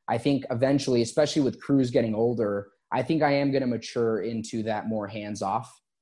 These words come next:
uh, hands-off approach. And I do think that eventually, you know, I, I am going to establish a little bit more of a real estate presence and, and have people working under me and, you know, coaching them up, trying to get them to compete with each other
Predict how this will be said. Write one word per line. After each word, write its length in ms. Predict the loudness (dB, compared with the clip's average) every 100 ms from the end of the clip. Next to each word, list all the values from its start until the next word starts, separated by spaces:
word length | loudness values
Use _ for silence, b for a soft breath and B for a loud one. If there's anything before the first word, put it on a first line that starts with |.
| -8
uh, 300 | -6 -4 -4 -8 -16
hands-off 460 | -6 -4 2 0 0
approach. 480 | 0 2 0 -2 -18 b b b
And 120 | -2 2
I 80 |
do 160 | 4 2
think 300 | 2 0 2
that 140 | 2
eventually, 600 | 2 2 0 0 0 2
you 180 | 2 0
know, 100 | 0
I, 120 | 0
I 180 | -2 -4
am 200 | -4 -2
going 280 | -2 0 -2 -2
to 360 | 0 0 0 -2
establish 500 | -4 0 2 2 0
a 40 | 2
little 160 | 2
bit 120 | 2
more 140 | 2 2
of 80 | 2
a 60 |
real 160 | 0 -2
estate 280 | -2 -6 -2
presence 400 | -4 -4 -8 -8
and, 100 | -10
and 180 | -12 -10
have 300 | -8 -8 -10 _ _ _
people 260 | -4 -2 0
working 320 | 0 0 -2
under 200 | -2 -2
me 220 | -2 -2
and, 240 | -2 -4 -4
you 60 | -6
know, 240 | -4 -6
coaching 400 | 0 0 2 0
them 180 | 0 0
up, 220 | -2 -6 _ _ -6
trying 220 | -2 0
to 60 |
get 180 | -2 0
them 200 | 2 2
to 60 | 0
compete 320 | -2 -4 -2
with 120 | -4
each 160 | -4 -2
other 340 | 0 0 -4